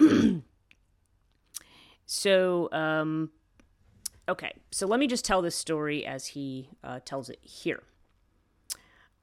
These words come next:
Um, okay. So, the most convincing testimony to Tara's earlier Buddhist association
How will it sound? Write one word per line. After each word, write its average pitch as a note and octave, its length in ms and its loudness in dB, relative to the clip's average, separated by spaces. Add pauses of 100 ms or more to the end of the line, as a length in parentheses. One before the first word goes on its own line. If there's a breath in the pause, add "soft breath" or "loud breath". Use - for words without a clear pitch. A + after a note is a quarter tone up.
(120)
Um, G2+ 480 -12 (300)
okay. - 220 -6 (920 loud breath)
So, E3+ 340 4
the D#3 140 -2
most A3+ 220 2
convincing E4 440 4
testimony E3+ 600 0
to - 100 -12
Tara's E3 500 0
earlier A#3+ 380 4
Buddhist D#3+ 340 0
association C#3+ 840 -6